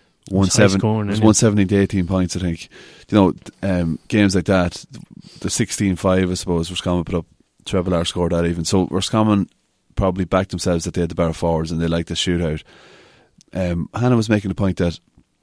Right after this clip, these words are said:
Speaker 2: he doesn't think they have better players now, but he says that the Cavan kick out, um, completely malfunctioned coming up to half time.
Speaker 1: Yeah,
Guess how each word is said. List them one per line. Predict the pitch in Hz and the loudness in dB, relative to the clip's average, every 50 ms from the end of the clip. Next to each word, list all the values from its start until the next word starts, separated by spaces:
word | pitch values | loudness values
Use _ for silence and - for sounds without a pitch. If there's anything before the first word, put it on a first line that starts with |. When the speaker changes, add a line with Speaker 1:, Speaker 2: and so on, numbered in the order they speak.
| _ _ _ _ _ _ _ - - | _ _ _ _ _ _ _ -10 -4
Speaker 2:
he | 98 | 0
doesn't | 92 95 90 87 90 | 0 0 0 0 -2
think | 92 80 | -2 -2
they | - 85 | -2 -2
have | 80 76 | -2 0
better | 87 82 80 80 | 0 -2 -2 -2
players | - 90 85 80 76 76 87 | -2 -2 -2 -2 -2 -4 -2
now, | 87 87 85 80 80 - _ _ - - - - _ _ _ _ - | -2 -2 -2 -2 -4 -8 _ _ -20 -20 -20 -20 _ _ _ _ -12
but | - 78 - _ | -12 -12 -12 _
he | - - 98 98 92 | -14 -10 -8 -8 -6
says | - - 107 104 104 92 | -4 0 0 0 2 0
that | 98 85 | -2 -4
the | - 87 | -6 -6
Cavan | - 98 92 92 85 90 85 | -2 0 0 0 0 -2 -4
kick | - - 95 87 - 95 | -6 -4 -6 -4 -2 -2
out, | 85 82 82 80 - - 57 _ _ _ | -2 0 -2 -4 -6 -12 -18 _ _ _
um, | - 85 80 80 78 78 82 80 - _ | -10 -6 -6 -6 -6 -6 -8 -10 -12 _
completely | - 90 82 - 101 95 87 87 90 | -8 -6 -4 0 0 0 2 2 0
malfunctioned | 87 85 82 78 - 87 85 82 - - 85 - | 0 0 -2 -2 -4 -4 -4 -4 -6 -8 -12 -8
coming | - 85 82 80 | -4 -2 -2 -2
up | 76 - | -4 -4
to | 87 | -6
half | 87 82 78 80 - | -6 -6 -6 -6 -6
time. | - 87 82 78 78 - - - - - - - - _ - | -6 -4 -4 -4 -6 -10 -14 -20 -20 -20 -20 -20 -20 _ -4
Speaker 1:
Yeah, | 160 165 180 175 175 175 151 151 151 151 | -2 0 2 2 2 0 -2 -4 -8 -10